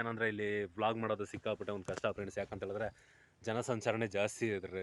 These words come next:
ಇರುತ್ತೆ, ಅಕ್ಕಪಕ್ಕ ತೋಟಗಳವರೆಲ್ಲ ಓಡಾಡ್ತಾ ಇರ್ತಾರೆ. ಅದಕ್ಕೋಸ್ಕರ ಅವ್ರ ಮುಂದೆ ಎಲ್ಲ ವ್ಲಾಗ್ ಮಾಡೋಕ್ಕಾಗೋದಿಲ್ಲ. ಅವ್ರು ಏನಾದ್ರು ಯಾರಾದ್ರೂ ಬೇರೆ ಒಬ್ರು ಇದ್ರೆ ನಮಗೆ ಮಾತಾಡೋದಕ್ಕೆ ಒಂಥರ ಇದಾಗುತ್ತಲ್ವ, ಅದಕ್ಕೋಸ್ಕರ. ಓಕೆ, ನಾಳೆ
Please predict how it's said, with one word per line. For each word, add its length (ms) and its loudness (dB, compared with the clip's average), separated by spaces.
ಇರುತ್ತೆ, 320 -4
ಅಕ್ಕಪಕ್ಕ 480 -8
ತೋಟಗಳವರೆಲ್ಲ 520 -6
ಓಡಾಡ್ತಾ 340 -2
ಇರ್ತಾರೆ. 240 -6
ಅದಕ್ಕೋಸ್ಕರ 500 0
ಅವ್ರ 180 -2
ಮುಂದೆ 160 -2
ಎಲ್ಲ 120 2
ವ್ಲಾಗ್ 220 0
ಮಾಡೋಕ್ಕಾಗೋದಿಲ್ಲ. 480 -4
ಅವ್ರು 160 -2
ಏನಾದ್ರು 340 -2
ಯಾರಾದ್ರೂ 420 -2
ಬೇರೆ 180 0
ಒಬ್ರು 160 -4
ಇದ್ರೆ 180 -2
ನಮಗೆ 200 0
ಮಾತಾಡೋದಕ್ಕೆ 560 0
ಒಂಥರ 240 0
ಇದಾಗುತ್ತಲ್ವ, 560 0
ಅದಕ್ಕೋಸ್ಕರ. 480 -4
ಓಕೆ, 200 6
ನಾಳೆ 180 6